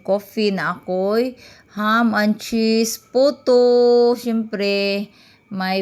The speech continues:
very own hinimo na siya ang ako tagbilin para na ako'y makaon-kaon. Na ay butsi, butsi ba ni siya? Ug na ay biko, ug na ay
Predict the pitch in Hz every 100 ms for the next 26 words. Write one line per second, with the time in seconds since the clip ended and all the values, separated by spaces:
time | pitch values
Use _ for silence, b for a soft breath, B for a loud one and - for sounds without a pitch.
0 | 180 190 202 196 - 190 196 190 196 190
1 | 190 190 190 190 180 175 180 175 - 190
2 | 185 170 170 160 160 156 165 - 160 165
3 | - _ 170 165 156 160 165 160 160 160
4 | 156 156 151 147 165 160 160 - - 165
5 | - 151 156 156 B B B - 185 175
6 | 226 196 170 202 226 - - 220 208 208
7 | 202 175 185 214 175 175 175 165 175 170
8 | 180 196 b _ - 170 175 175 180 185
9 | 170 202 202 - 196 185 180 175 180